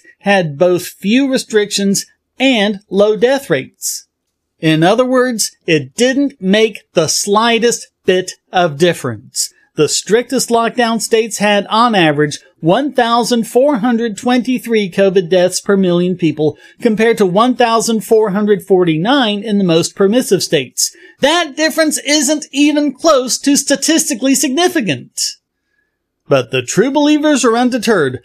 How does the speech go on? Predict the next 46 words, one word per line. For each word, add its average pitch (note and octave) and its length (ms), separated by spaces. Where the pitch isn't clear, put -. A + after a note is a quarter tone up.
like D#3+ 260
Dennis A3+ 320
Nash, G#3+ 460
an D3+ 100
epidemiologist A3+ 1040
at E3+ 100
the E3 80
C A3+ 240
U A3+ 120
N A3+ 120
Y A3 160
School G#3+ 320
of A3+ 100
Public A#3 320
Health, E3 300
who G3+ 140
said B3+ 320
that F#3 140
things B3 280
could E4+ 220
have A#3 120
been D3+ 220
totes G#3 440
different. F3 540
Quote, - 400
"What B2 400
if D#3 160
New E3 80
York F#3 360
didn't A#3 300
lock D3 240
down C#3+ 240
last C3 280
March? B2 500
We E3+ 260
could G3+ 200
have G#3 140
seen A3+ 280
many, G#3+ 280
many A#3 260
more G#3 280
deaths D#3+ 340
over F#3 280
a D3 60
rapid F3+ 420
period." F#3 600